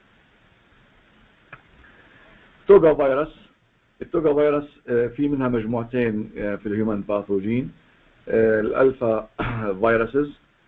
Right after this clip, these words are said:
والروبي فيروس. الألفا فيروس بتشمل الإيسترن والويسترن انسيفالايتس فيروسز. طبعًا كلمة انسيفالايتس الالتهاب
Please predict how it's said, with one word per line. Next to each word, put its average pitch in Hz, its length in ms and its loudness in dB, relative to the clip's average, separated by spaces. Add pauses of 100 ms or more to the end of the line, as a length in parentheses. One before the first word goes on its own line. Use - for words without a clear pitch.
(160)
والروبي 120 500 2
فيروس. 107 460 -2 (420)
الألفا 147 400 0
فيروس 131 320 0 (140)
بتشمل 123 400 -4
الإيسترن 131 880 -2 (320)
والويسترن 123 800 -2
انسيفالايتس 113 840 -2 (280)
فيروسز. 123 560 -2
طبعًا 113 220 0
كلمة 117 280 -4
انسيفالايتس 117 540 -2
الالتهاب 117 560 0